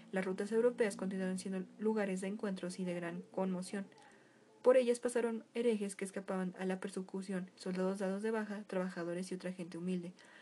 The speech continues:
en busca de empleo, y más adelante artesanos extranjeros, campesinos desplazados, prostitutas, vendedores ambulantes y ladronzuelos,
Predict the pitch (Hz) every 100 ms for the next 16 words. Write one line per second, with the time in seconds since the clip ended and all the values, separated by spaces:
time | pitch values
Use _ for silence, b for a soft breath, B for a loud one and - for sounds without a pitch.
0 | B - 226 247 240 240 226 240 220 -
1 | B B - 220 247 285 277 254 220 208
2 | 214 220 202 196 208 240 226 202 190 185
3 | 190 196 185 185 196 202 254 240 208 196
4 | - 190 220 220 208 196 196 190 190 190
5 | 190 202 220 190 185 185 185 180 175 180
6 | 190 180 -